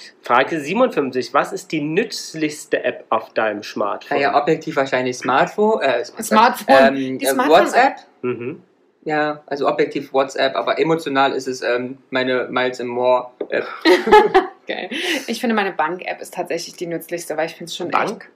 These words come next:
Speaker 3: echt, ja,
Speaker 1: Ah ja. Mhm.
Speaker 3: äh, total geil, dass ich das alles von unterwegs
Speaker 1: Ja.
Speaker 3: aus machen kann.
Speaker 1: Dann Frage achtundfünfzig. Wie werden Smartphones in zehn Jahren aussehen?
Speaker 3: Oh.
Speaker 2: Projiziert auf dem Unterarm und du trägst bloß einen Armreif.
Speaker 3: Nein, ich glaube, noch dünner.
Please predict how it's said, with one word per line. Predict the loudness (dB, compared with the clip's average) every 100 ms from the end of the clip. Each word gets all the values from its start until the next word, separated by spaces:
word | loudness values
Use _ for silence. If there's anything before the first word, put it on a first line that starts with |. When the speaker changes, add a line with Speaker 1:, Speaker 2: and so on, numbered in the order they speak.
| _
Speaker 3:
echt, | -6
ja, | -6 -4
Speaker 1:
Ah | -4
ja. | -4 -8 -16
Mhm. | -16 -16 _ -10
Speaker 3:
äh, | -10
total | -8 -4 -2 0
geil, | 0 -2 -2
dass | -4 -10
ich | -14
das | -8
alles | -6 -6
von | -8
unterwegs | -12 -10 -10 -8
Speaker 1:
Ja. | -8
Speaker 3:
aus | -8
machen | -10 -10
kann. | -12 -20 _ -20 -20 _ _ _ _
Speaker 1:
Dann | -2 0 -2 -2
Frage | 0 2 0
achtundfünfzig. | -4 -4 -8 -6 -4
Wie | 2
werden | 2 2
Smartphones | -2 0 2 2 0 -2 0
in | -4 -2
zehn | -2 0
Jahren | 0 0 0
aussehen? | 0 -2 0 0 -2
Speaker 3:
Oh. | -6 -14 -8
Speaker 2:
Projiziert | 0 2 2 0 0 0
auf | -2
dem | -2
Unterarm | -4 0 2 4 2 -2
und | -6 -4
du |
trägst | -6 -4 -4
bloß | -2
einen | 0
Armreif. | 0 0 -2 -4 -8 _ _ _ _ _ _ -20 -10
Speaker 3:
Nein, | -6
ich | -6 -4
glaube, | -4 -4
noch | -6 -6 -8
dünner. | -4 -2 -4